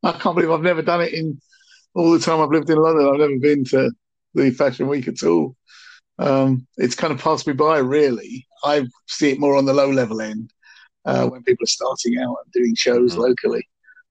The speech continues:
Speaker 2: Oh, yeah.
Speaker 1: Um, and that's interesting because they can introduce their particular branch of
Speaker 2: Yeah.
Speaker 1: fashion, you know, so that hopefully it one day goes into the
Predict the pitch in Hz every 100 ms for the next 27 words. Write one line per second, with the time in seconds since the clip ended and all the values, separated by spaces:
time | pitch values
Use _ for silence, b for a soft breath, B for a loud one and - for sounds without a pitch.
0 | _ - 113 113 113 110 - _ _ _
1 | _ _ _ - 143 151 131 156 123 139
2 | 143 135 127 143 123 143 131 135 143 -
3 | 135 - 127 135 120 - 135 123 120 -
4 | 143 - 131 120 123 131 131 131 - 110
5 | 92 82 78 - - 262 - _ _ _
6 | _ _ _ _ _ _ _ _ _ _
7 | _ _ - - 139 117 110 - 131 123
8 | - 135 127 127 123 120 139 120 123 120
9 | 110 113 117 120 120 117 117